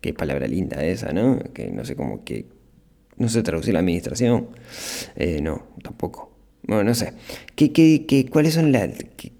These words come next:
las opciones? Y las opciones no son otras que metodologías que están bal-, basadas en delegación.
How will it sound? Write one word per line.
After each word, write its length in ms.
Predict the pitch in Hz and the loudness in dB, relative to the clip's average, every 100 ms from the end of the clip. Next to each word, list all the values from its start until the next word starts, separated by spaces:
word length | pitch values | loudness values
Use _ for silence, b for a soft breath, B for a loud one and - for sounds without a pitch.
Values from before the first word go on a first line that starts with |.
| - | -6
las 280 | 69 71 120 | -2 0 0
opciones? 460 | - 160 135 92 | 4 8 8 6
Y 60 | 107 | 2
las 160 | 131 165 | 2 2
opciones 400 | 180 277 226 - | 4 4 4 2
no 140 | 135 | 0
son 200 | 156 151 | 4 4
otras 440 | 147 131 135 139 b b b b - | 4 2 0 -2 b b b b -6
que 300 | 104 85 - | -4 -4 -4
metodologías 1080 | 90 110 107 107 104 98 87 - 151 123 110 | 2 4 4 2 2 2 0 -2 2 4 2
que 100 | - | -4
están 300 | - 120 127 | 0 6 6
bal-, 240 | 113 69 - | 4 0 -4
basadas 460 | 107 110 117 120 | -6 0 0 0
en 260 | 101 92 90 | -2 -2 0
delegación. 800 | 95 92 92 90 - 73 67 | 0 2 2 0 -2 -4 -6